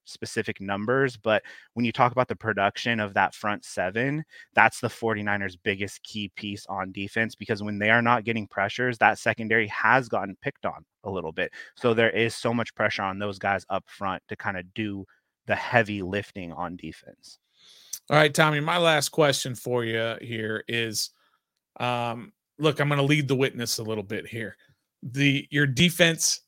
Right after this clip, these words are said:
Speaker 2: has a ton of superstars. Your offense has a ton of superstars. In Washington, we have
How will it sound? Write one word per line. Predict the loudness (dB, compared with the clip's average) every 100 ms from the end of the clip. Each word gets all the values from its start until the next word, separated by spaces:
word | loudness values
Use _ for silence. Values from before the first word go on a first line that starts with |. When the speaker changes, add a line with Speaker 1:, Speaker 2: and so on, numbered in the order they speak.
| _
Speaker 2:
has | 2 2 2 -2 -2
a |
ton | -2 0 0
of |
superstars. | 0 -2 -4 -8 -8 -12 -14 -20 _ _ _ 0
Your | 4
offense | 6 6 4 0 2
has | 0 -2
a |
ton | -2 -4
of | -2
superstars. | -4 -6 -8 -10 -12 -14 -20 _ _ 0
In | 2
Washington, | 4 4 2 -2 -4 -4 0
we | -2
have | 2 0 0